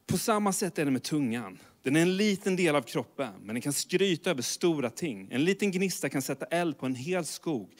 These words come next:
Så också tungan är en eld, en ondskans värld bland våra kroppsdelar. Den orenar hela kroppen, sätter livshjulet i brand och själv tänds från Gehenna. Spännande verser om makten som finns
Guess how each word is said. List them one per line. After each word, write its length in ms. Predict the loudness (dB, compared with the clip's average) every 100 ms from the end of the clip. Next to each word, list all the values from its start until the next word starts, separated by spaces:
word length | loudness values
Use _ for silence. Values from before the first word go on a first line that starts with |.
| -20 -20 -6
Så 140 | 4
också 220 | 6 6 -2
tungan 480 | 2 2 4 2
är 40 | 0
en 80 | 0
eld, 320 | 0 0 -2
en 100 | -2
ondskans 560 | 2 2 2 0 -2 2
värld 280 | 2 2 2
bland 140 | 0
våra 140 | 0
kroppsdelar. 800 | -2 -6 -6 -6 -6 -6 -6 -10 -14 -20 -8
Den 120 | -4 2
orenar 500 | 4 6 4 4 2
hela 320 | 2 2 0
kroppen, 540 | 0 -2 -2 -2 -4 -6
sätter 300 | -8 -4 -2
livshjulet 520 | -2 0 0 0 0
i 40 |
brand 400 | 0 2 2 0 -2 -14 -20
och 200 | -10 -6
själv 300 | 2 2 2
tänds 480 | -4 -4 -2 -4 -10 -10
från 480 | -2 0 0 -2 -8 _ _ _ -8
Gehenna. 640 | -4 -2 -2 -2 -6 -6 -14 _ _ _ _
Spännande 440 | -6 2 2 4 2
verser 400 | 0 0 -2 0
om 220 | 0 0
makten 460 | -2 -2 -8 -8 -6
som 160 | -8
finns 500 | -4 -2 0 -2 -8